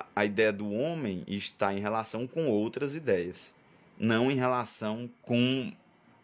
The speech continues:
as ideias supremas que são geradoras de todas as outras. Análoga deve ser a relação das ideias números com as demais ideias. Platão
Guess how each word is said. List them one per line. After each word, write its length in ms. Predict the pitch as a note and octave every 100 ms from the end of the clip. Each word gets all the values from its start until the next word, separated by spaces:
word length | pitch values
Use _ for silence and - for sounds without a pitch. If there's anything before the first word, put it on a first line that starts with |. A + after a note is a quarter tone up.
| _ _ -
as 180 | F#2+ G2
ideias 240 | G2 G#2+
supremas 800 | G#2+ C3 - A#2+ A2 A#2+ A2+ G#2
que 80 | -
são 240 | G#2 G#2+ G#2+
geradoras 500 | G#2 G2 F#2+ G#2 G2+
de 100 | F#2
todas 340 | G2+ G2 F#2
as 180 | F#2 F2
outras. 500 | E2 E2 - - - _ - - _ _ - - - - - - - -
Análoga 800 | - G2+ G2 A#2+ C3 C#3+ D3 D3+ D3+ _ _ _ _ _ -
deve 180 | A#2
ser 180 | A2+ A#2
a 40 | A2
relação 460 | G#2+ G#2 - G#2
das 200 | G#2 G2
ideias 420 | G2+ F#2+ G2+ F#2+
números 640 | F#2+ A2+ C#3+ D#3+ E3 - - -
com 120 | D#3
as 120 | C#3+
demais 460 | B2+ A#2 G2 F#2+ G#2+
ideias. 640 | B2 G2 F2 F2 - - - - - - - - - -
Platão 760 | A2+ A#2+ - D#3 F3 F#3+ F#3